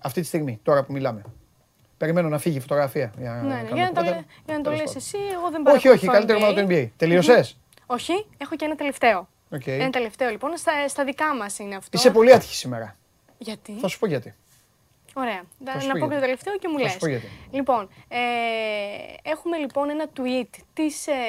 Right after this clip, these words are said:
Speaker 2: όχι ένα tweet, μία, ένα άρθρο τέλος πάντων που αναφέρεται στην Ναταλία Γερμανού, η οποία είχε βγει και είχε κάνει μία δήλωση και είχε πει ότι «Με στεναχωρεί που με αποκαλούν γριά». Και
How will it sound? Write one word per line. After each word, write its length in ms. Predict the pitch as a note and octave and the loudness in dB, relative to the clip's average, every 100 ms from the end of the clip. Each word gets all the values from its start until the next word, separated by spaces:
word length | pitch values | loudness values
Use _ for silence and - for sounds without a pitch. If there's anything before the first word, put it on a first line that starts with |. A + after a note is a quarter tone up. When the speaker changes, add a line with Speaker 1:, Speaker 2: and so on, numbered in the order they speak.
| G#3 G3 F#3+ - - | -4 -4 -6 -10 -8
Speaker 2:
όχι 200 | D4 F4 | -6 -2
ένα 80 | F#4 - | -2 0
tweet, 240 | A3+ A3 - - - | -2 -4 -10 -20 -14
μία, 420 | B3 C4 C#4 D4+ D4 C#4 D4 | -8 -4 -2 -2 -2 -4 -2
ένα 180 | D4 C#4 | 0 0
άρθρο 220 | C#4+ B3 | -2 -6
τέλος 160 | B3+ A#3+ | -8 -2
πάντων 140 | C#4+ | 0
που 60 | C4+ | 0
αναφέρεται 300 | B3+ C4+ C4+ | 0 -2 -2
στην 120 | C#4+ | -2
Ναταλία 200 | B3 C4+ | 2 2
Γερμανού, 340 | B3+ A3+ G#3 | 2 -2 -4
η 80 | C#4+ | -4
οποία 200 | D4 D#4+ | -4 -6
είχε 160 | D4 C#4 | -6 -6
βγει 80 | D4 | -6
και 100 | C4+ | -6
είχε 100 | C#4 | -6
κάνει 220 | C#4 C4+ | -4 -2
μία 220 | C4 A3 | 0 -2
δήλωση 440 | F#3 G3+ A3 - E4+ - - - - | -4 -6 -6 -8 -12 -14 -20 -20 -6
και 100 | D#4+ | -4
είχε 220 | E4 E4+ | -2 -4
πει 120 | E4+ | -4
ότι 340 | F4 F4 - D4+ C#4 C4 B3+ | -4 -6 -6 -6 -4 -4 -4
«Με 80 | C4 | -6
στεναχωρεί 760 | - C4 B3 C4 B3+ E4 F4+ - | -4 -6 0 0 2 0 -4 -6
που 80 | E4 D#4+ D#4 | -6 -4 -2
με 60 | D4 | -4
αποκαλούν 480 | C4+ C4 B3+ C#4 D4+ | -4 -4 -2 -2 -2
γριά». 460 | C4+ C4+ B3+ G3+ - _ _ _ _ _ _ _ _ _ - | 0 0 0 -2 -10 _ _ _ _ _ _ _ _ _ -4
Και 80 | A#4 | 0